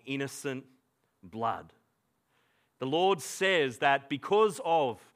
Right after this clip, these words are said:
Manasseh's wickedness, that the southern kingdom of Judah will also be taken over and go off into captivity by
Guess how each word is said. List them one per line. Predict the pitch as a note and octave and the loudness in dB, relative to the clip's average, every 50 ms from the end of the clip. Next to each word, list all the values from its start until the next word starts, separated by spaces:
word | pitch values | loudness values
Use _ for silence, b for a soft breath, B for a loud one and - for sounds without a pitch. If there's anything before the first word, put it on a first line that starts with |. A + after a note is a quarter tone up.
| _ _ _ _ - | _ _ _ _ -8
Manasseh's | C3 D3+ D3+ D#3 D#3 D#3+ E3+ - - - D#3 B2 G#2+ G2 - - - - b b b | -6 -4 0 2 2 2 2 0 -2 -6 -6 -6 -6 -8 -12 -16 -20 -20 b b b
wickedness, | B2+ C3+ E3 E3+ - G3+ D#3 A#2 G2+ F#2 D2+ - - - - - - - b b b b | -2 0 0 0 0 -2 -4 -4 -6 -14 -16 -16 -18 -20 -20 -20 -20 -20 b b b b
that | b D#3 B2 | b -6 -4
the | D3 | -4
southern | B2 - - - G3 G3+ A3 A#3 A#3 G#3+ | -6 -4 2 6 6 6 6 6 2 -2
kingdom | - - G#3 G3+ G3 G3 F#3 | -2 -2 -2 -2 -2 -2 -2
of | E3 C#3 | -4 -6
Judah | - E3+ F#3+ G3+ G3+ E3 C#3 | -6 -6 -4 -2 0 0 0
will | C#3+ D#3 E3 F3+ - - | 0 0 -2 -2 -2 2
also | F#3+ G#3 A3 A#3 A3 A3 - - - C3+ A#2+ A#2 B2+ C#3 F#3 F#3 - b b b b - | 6 6 8 6 6 4 0 -2 0 0 2 2 2 0 0 -2 -4 b b b b -8
be | C3 | -8
taken | A#2+ - D#3+ E3 F#3 - G#3 F3 | -4 0 0 0 2 2 0 0
over | B2+ A#2 A2 F#2+ G#2 G2 G#2+ D3+ - b b b b b b | 0 0 0 -2 -2 -4 -4 -4 -8 b b b b b b
and | - - F3+ | -12 -12 -6
go | - C#3+ D3+ F3+ G3+ | 0 4 4 6 6
off | G#3+ G#3 G3+ - - | 6 4 2 0 -4
into | F#3 G3 G3+ - A3 G3+ | -4 -4 -4 -4 -8 -4
captivity | - G#3 G3 F#3+ - - - C#3+ A2+ G#2+ G#2 G2+ G2+ G#2+ G#2+ - _ _ _ _ _ _ _ - | -2 0 -2 -2 -2 -4 -6 -6 -6 -6 -8 -10 -10 -10 -12 -14 _ _ _ _ _ _ _ -16
by | G#2 G2+ B2 B2 B2 B2 B2 B2 C3 B2+ | -4 0 2 4 6 6 6 4 2 0